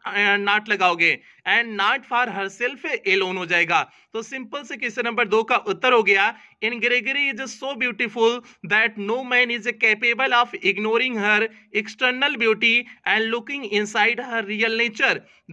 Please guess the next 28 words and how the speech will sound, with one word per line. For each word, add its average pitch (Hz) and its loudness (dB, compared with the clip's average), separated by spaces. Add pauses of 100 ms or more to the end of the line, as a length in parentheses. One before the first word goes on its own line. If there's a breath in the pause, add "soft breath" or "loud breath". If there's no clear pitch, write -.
This 262 -4
is 277 -8
why 226 4 (420 soft breath)
young 247 -2
men 233 2
love 247 0
Anne 226 -4 (140)
for 214 6 (140)
her 214 0 (280)
hair, 254 2 (260 loud breath)
not 214 2 (120)
for, 240 -2
not 220 4 (160)
for 240 0
herself 240 0
alone।" 185 -2 (320 soft breath)
तो 220 -2
प्यारे 220 2
बच्चे 220 -8
यहाँ 214 0
पर 220 -4
not 208 4
for 226 -2
लिखोगे, 208 0
"not 202 4 (140)
for 233 4
herself 226 -2
alone।" 202 4